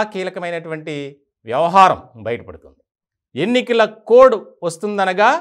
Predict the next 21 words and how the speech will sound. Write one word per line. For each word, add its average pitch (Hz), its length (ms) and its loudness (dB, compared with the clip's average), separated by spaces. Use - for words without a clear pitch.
దాదాపు 208 480 0
వెయ్యి 175 320 -8
ఫైల్స్‌కి 214 480 -6
పైగా 196 320 -2
క్లియర్ 147 280 -8
చేశారు. - 400 -16
మరో 240 260 6
రెండు 214 240 2
రోజుల్లో 220 400 0
ఏసీబీ 208 440 -4
అధికారులు 185 520 -4
సోదాలు 180 560 0
చేస్తారు 160 640 -4
అనగా, 135 280 -6
రెండు 151 240 -6
విలువైనటువంటి 170 760 -6
కార్లు 143 440 0
గిఫ్ట్‌గా 180 440 -2
రియల్ 156 280 -8
ఎస్టేట్ 151 320 -10
వ్యాపారులు 120 540 -10